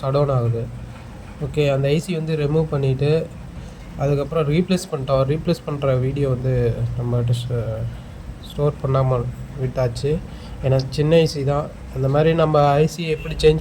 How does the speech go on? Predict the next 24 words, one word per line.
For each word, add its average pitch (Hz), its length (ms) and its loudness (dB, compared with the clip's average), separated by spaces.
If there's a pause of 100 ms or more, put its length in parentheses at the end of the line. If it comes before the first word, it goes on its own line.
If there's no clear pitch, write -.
பண்றதுன்னு 151 380 0
சொல்லிட்டு, 151 480 2
நம்ம 135 220 2
சேனல்ல 151 480 2 (760)
நிறையா 156 360 8
வீடியோ 170 260 4
போட்டிருக்கு. 135 500 2 (460)
அதை 135 180 2
வந்து 147 220 6 (340)
செக் 139 240 0
பண்ணி 156 160 4
பாருங்க. 120 380 2 (1120)
ஐ 143 220 2
சியோட 170 240 2
நேம் 156 220 4
வந்து 151 360 4
ஏ 147 100 6
ஒய் 151 220 6
எஃப் 139 400 -2
ஐ 131 180 2
ஆடியோ 135 320 2
ஐ 135 80 4
சி 127 140 -2
அது. 120 220 0